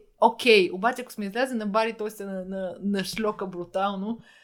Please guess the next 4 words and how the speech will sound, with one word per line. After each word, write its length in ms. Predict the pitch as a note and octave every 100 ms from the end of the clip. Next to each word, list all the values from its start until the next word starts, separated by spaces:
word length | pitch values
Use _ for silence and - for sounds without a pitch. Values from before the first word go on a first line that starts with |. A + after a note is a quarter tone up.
| _ _ _
докато 340 | G3 A3 G#3 G#3
върви 340 | G3 G3+ A#3+
разговора, 680 | G#3 A3+ G#3 G3 G3 A3+ A#3
малко... 720 | A3+ B3+ C4 B3+ C4+ C4+